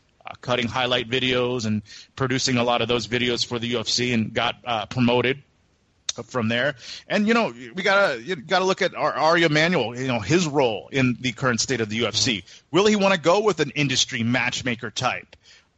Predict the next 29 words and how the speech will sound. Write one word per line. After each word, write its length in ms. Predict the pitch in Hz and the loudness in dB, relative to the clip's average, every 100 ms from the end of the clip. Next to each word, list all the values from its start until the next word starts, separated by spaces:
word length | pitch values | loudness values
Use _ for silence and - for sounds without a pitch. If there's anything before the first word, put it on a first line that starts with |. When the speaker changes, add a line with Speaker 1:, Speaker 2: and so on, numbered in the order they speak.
| _ 151 147 | _ -20 -14
Speaker 1:
Or 280 | 156 160 190 | -4 0 0
will 160 | 170 165 | 2 2
he 120 | 165 | 0
prefer 380 | 147 143 165 151 | -2 -4 0 2
maybe 320 | 147 151 151 | 2 2 0
to 160 | - 139 - | -2 -4 -4
bring 180 | 147 151 | -2 2
in 140 | 151 | 2
more 240 | 139 143 143 | 2 2 2
of 80 | 123 | 0
a 40 | |
corporate 520 | - - 240 269 185 | -4 0 0 2 0
level 260 | 147 135 120 | 2 0 0
talent 320 | 127 139 117 | -2 -2 -2
relations 440 | 120 123 - 113 | -2 -2 -2 -6
guy? 200 | - 113 | -4 -2
Maybe 320 | 107 135 170 175 | 0 0 0 0
someone 480 | - 170 160 160 | -2 -2 -2 -2
that's 240 | 160 151 - | -2 -4 -8
been, 540 | - 160 185 156 123 110 - - _ _ | -4 -2 0 0 -4 -8 -18 -20 _ _
uh, 160 | 120 127 | -8 -6
a 100 | 135 | -4
G 360 | 139 110 151 147 | -4 -2 0 2
M 340 | 147 127 110 110 | 2 0 -2 -4
or 200 | 143 127 | -4 -4
a 40 | |
player 320 | - 156 151 | -2 0 0
personnel 580 | 127 143 131 - 131 127 | -2 -2 -2 0 0 0
executive 800 | 123 107 131 123 127 120 110 101 | 0 -2 -2 -2 -4 -2 -2 -6